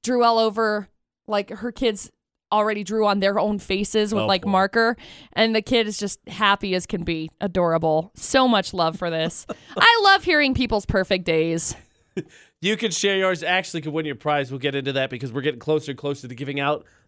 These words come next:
Speaker 2: the last of the Home and Garden Show tickets. What is your perfect day? That's the debate at eight. Help decide which one is more in line with yours.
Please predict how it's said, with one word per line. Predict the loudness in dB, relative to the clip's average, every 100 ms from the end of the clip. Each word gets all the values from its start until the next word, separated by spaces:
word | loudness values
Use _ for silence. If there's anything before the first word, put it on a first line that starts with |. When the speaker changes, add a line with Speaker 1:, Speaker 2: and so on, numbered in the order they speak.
| _
Speaker 2:
the | -2
last | 0 2 2 2 -2 -6 -10 -6
of | -6 -6
the | -6
Home | 0 0 -2
and | -4
Garden | -4 -4
Show | -6 -12
tickets. | -12 -14 -14 -16 -20 _ _ _ _ _ _ 0
What | 0
is | 0
your | -4
perfect | -2 -2 -2
day? | -2 0
That's | -4
the | -10
debate | -4 -4 -2
at | -2
eight. | -4 -4 -14 _ _ _
Help | 2 2
decide | 0 -2 0 0 0 -4
which | -4 -4
one | -6 -4 -4
is | -8
more | -8 -8
in | -6
line | -4 -6
with | -4
yours. | -2 -4 -6